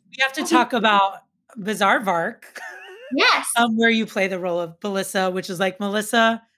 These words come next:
Speaker 1: but with a B,
Speaker 2: With
Speaker 1: for
Speaker 2: a
Speaker 1: the Disney
Speaker 2: B.
Speaker 1: Channel. It is such, was such a cute show. It was on for three seasons, and you are,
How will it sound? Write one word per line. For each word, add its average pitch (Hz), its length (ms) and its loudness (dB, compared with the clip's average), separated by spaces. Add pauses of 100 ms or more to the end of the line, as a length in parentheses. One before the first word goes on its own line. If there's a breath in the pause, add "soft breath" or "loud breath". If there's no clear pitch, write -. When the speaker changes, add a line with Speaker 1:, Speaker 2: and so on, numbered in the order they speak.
(200)
Speaker 1:
but 196 80 0
with 185 180 0
a 214 60 0
B, 190 360 -4 (160)
Speaker 2:
With 370 120 -2
Speaker 1:
for - 80 0
Speaker 2:
a - 20 6
Speaker 1:
the 247 80 4
Disney 403 300 4
Speaker 2:
B. 370 120 -6
Speaker 1:
Channel. 190 360 0 (320 loud breath)
It 233 80 0
is 240 200 2 (200)
such, 233 420 -2
was 214 260 -4
such 247 160 -2
a 294 60 -2
cute 262 240 -2
show. 202 560 2
It - 300 -18
was - 20 -2
on 208 140 -2
for 220 80 -6
three 208 180 -6
seasons, 190 560 -6
and 196 180 -8
you 196 280 -4
are, 185 500 0